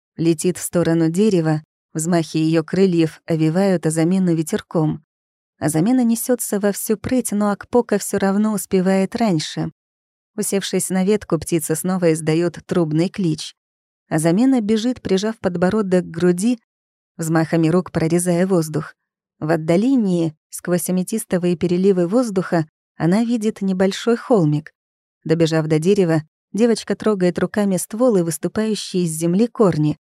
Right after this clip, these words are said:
Но ничего не происходит. Птица крякает, видать, так смеется. "Лучше бы объяснила все толком", — говорит Азамена, удивляясь своему спокойному голосу.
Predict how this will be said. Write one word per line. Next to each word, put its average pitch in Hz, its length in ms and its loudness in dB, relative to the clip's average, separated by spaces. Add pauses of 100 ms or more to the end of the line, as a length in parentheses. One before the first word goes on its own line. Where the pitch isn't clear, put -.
(280)
Но 208 140 0
ничего 214 420 0
не 208 140 0
происходит. 196 680 -2 (500)
Птица - 440 -4
крякает, 175 720 -2 (300)
видать, 185 480 2
так 175 200 0
смеется. 190 760 0 (600)
"Лучше 185 360 -2
бы 196 140 2
объяснила 196 580 0
все - 240 -2
толком", — 160 600 0 (460)
говорит 160 400 2
Азамена, 170 460 2
удивляясь 175 640 0
своему 185 380 0
спокойному 214 640 2
голосу. 156 580 -2